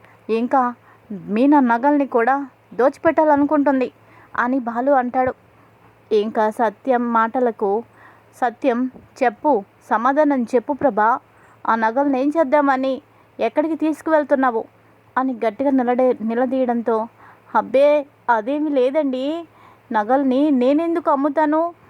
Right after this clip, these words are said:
మీకు తెలియకుండా మనోజ్కి నేనెందుకు ఇస్తాను? ఆయన వాడికేం తక్కువ? సొంత వ్యాపారం పెట్టుకున్నాడు, చక్కగా లాభాలు గడిస్తున్నాడు,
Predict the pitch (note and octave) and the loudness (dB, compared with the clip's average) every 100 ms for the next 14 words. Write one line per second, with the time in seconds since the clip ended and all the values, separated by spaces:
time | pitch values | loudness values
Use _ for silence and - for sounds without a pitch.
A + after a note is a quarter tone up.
0 | _ _ A#3 A#3+ A#3+ A3+ A#3 C#4 C4+ B3+ | _ _ -4 -2 -2 -2 0 0 0 0
1 | B3 C4+ A#3 A#3 C#4 - B3+ C#4 C4 D4+ | 2 0 0 0 -2 -4 -2 2 2 2
2 | E4+ D#4+ D#4+ D4 - D4+ D4 E4+ E4+ - | 0 -2 -4 -4 0 2 2 0 -2 -10
3 | - - A#3 C4+ D4 A#3 A3+ B3+ C#4 C#4+ | -20 -8 -2 0 0 -2 -4 -4 0 0
4 | E4 D#4 D4+ D#4+ E4+ F#4 _ _ _ - | 2 0 0 2 2 -2 _ _ _ -2
5 | B3 A#3+ D#4 C#4 B3+ C4+ D4 C#4+ C4+ B3 | 0 0 0 0 0 0 0 2 0 -2
6 | C#4+ C#4+ C#4+ C#4+ C#4+ - - - _ - | 0 2 4 2 0 -8 -20 -20 _ -2
7 | B3 - D#4 E4 C4+ B3+ B3+ C#4 D#4 C#4+ | -2 -2 0 2 2 2 2 2 -2 0
8 | C4+ C#4 D4+ D#4+ D4 D4 D4 | -2 -2 -4 0 4 4 2